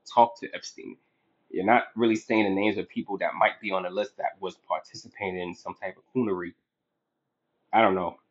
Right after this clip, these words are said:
It seems like it's just another way just to, just to persuade us, just to, you know, s-, point that these guys right now, and yeah, you know, maybe talking to Epstein was probably a bad idea in all accounts,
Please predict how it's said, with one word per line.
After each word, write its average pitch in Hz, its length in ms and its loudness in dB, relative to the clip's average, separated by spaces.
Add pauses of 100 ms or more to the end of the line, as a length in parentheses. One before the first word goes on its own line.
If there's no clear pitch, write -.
(800)
It - 80 -14
seems 110 260 -2
like 101 200 4
it's 98 100 -2
just 95 100 -6
another 98 300 -2
way 98 220 -4
just 95 260 -16
to, 85 220 -16 (1160)
just 104 180 0
to 98 80 -8
persuade 98 540 -2
us, 95 180 2
just - 220 -10
to, 85 180 -8 (480)
you 92 80 -4
know, 85 140 -4
s-, - 180 -16 (480)
point 117 220 2 (120)
that 92 220 -4
these 107 220 -4
guys 92 340 8
right 92 140 2
now, 92 360 6 (540)
and 107 280 8 (200)
yeah, 113 480 8
you 104 120 -2
know, 95 140 2
maybe 107 240 2
talking 110 300 6
to 98 200 -4
Epstein 107 280 -2
was 95 180 -8
probably 98 240 8
a 85 60 -4
bad 92 320 6
idea 95 240 0 (120)
in 90 60 -12
all 92 260 0
accounts, - 440 -2